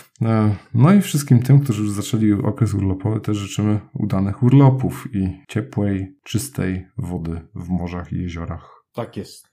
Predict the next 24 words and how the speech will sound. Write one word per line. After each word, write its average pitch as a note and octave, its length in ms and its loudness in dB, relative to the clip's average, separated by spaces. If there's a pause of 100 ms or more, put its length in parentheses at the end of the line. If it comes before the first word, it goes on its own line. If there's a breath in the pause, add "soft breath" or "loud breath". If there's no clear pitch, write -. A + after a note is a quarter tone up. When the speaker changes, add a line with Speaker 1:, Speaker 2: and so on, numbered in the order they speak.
(160)
Speaker 2:
Również C3 460 -2
pozdrowienia G#2+ 500 -4
z - 60 -12
tej F#2 120 -14
strony, B2+ 320 -4
w - 100 -10
tym A#2 160 -6
wypadku F#2+ 380 -10
z - 120 -20
Triestu, C3 440 -2
gdzie G2+ 180 -4
woda G2 260 -2
jest - 160 -14
ciepła, G#2+ 600 -4 (540 soft breath)
mm, G2+ 300 -6
e, F#2+ 640 -6
wiesz, F2 320 -12
temperatura G#2 580 -2
wysoka, G2+ 800 -4 (240)
a A2+ 140 -8
wino G2 200 -2
Speaker 1:
Mm. G2 80 -4
Speaker 2:
bardzo F#2 260 -6
dobre. F2+ 440 -4